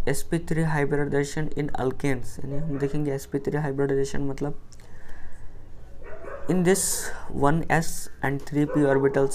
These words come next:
combine to form four equivalent hybrid orbitals। जो एसपी थ्री हाइब्रिड ऑर्बिटल्स है, इसमें एक एस ऑर्बिटल होता है और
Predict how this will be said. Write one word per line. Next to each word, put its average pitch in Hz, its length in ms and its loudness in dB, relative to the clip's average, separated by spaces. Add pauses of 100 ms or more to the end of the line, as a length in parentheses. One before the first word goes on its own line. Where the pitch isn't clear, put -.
(120)
combine 131 300 0
to 135 160 0
form 139 340 -2
four 143 200 2
equivalent 135 500 -2
hybrid 135 320 0
orbitals। 127 460 -6 (380)
जो 147 140 2
एसपी - 360 0
थ्री 156 160 0
हाइब्रिड 147 540 0
ऑर्बिटल्स 147 520 0
है, 143 160 0 (400)
इसमें 170 460 -4
एक 147 340 -2
एस 151 200 -2
ऑर्बिटल 151 360 -2
होता 151 240 -2
है 160 100 0
और - 280 -2